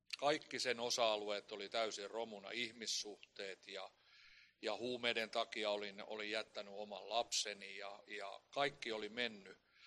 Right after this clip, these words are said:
Odottamassa oli taas vuosia vankilatuomioita siinä ja se ilta päättyi siihen niin, että mut hakattiin sinne parvekkeen lattialle tosi voimakkaasti ja raskaasti ja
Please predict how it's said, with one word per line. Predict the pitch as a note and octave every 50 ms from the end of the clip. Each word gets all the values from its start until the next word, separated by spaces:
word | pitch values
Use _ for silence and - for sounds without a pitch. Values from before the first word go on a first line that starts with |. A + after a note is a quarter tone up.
| - - - - _ -
Odottamassa | - C3 C3+ C#3 C3+ - - C3+ B2 B2 A#2+ A2+ - - A#2+
oli | A2+ A2+ A#2 A2+
taas | - A#2+ A2+ A2 G#2 - B2
vuosia | B2+ B2 A#2+ G#2+ - G#2 G2+ G2
vankilatuomioita | - B2+ C#3 C3+ A2+ - B2+ A#2 A2+ - - B2+ A#2 A2+ G#2+ G#2+ G#2+ G#2+ G#2 G2+ - G#2+ G#2
siinä | - - A2 G#2 G2+ F#2+ G2+ G2
ja | G2 F#2+ F#2+ F#2+ - _ _ _ _ - - - - - - - - _ -
se | - - C#3+
ilta | D3+ F3 F3 F3 D3+
päättyi | - D3+ D3+ D3 C3 - - B2
siihen | - - D3 C3 A#2+ G#2+ G#2+ G#2 G#2+
niin, | A2 G#2+ G#2+
että | G#2 - - - G#2+
mut | G#2 G#2+ -
hakattiin | - B2 C3 - A#2 - - - A2+ G#2 G2+
sinne | - G#2 G2+ G2+ G2+ G2
parvekkeen | - - A#2+ A#2 A2 G2+ F#2+ - _ - G#2 G2 G2
lattialle | A2+ B2+ B2+ - - - G#2+ G#2 G2+ G2 G2 G2 G2 F#2 - _ _ _ _ _ _ _ _
tosi | - A2+ A2+ - - B2+ A2+
voimakkaasti | - A2+ A#2+ A#2 A2+ A#2 G#2+ - - - A2+ A2 G#2 - - - A2+
ja | G#2+ G#2+
raskaasti | G#2 A2 A2 - - - - G#2+ G#2 G#2 - - - - G2 F#2+
ja | G2 G2 F#2+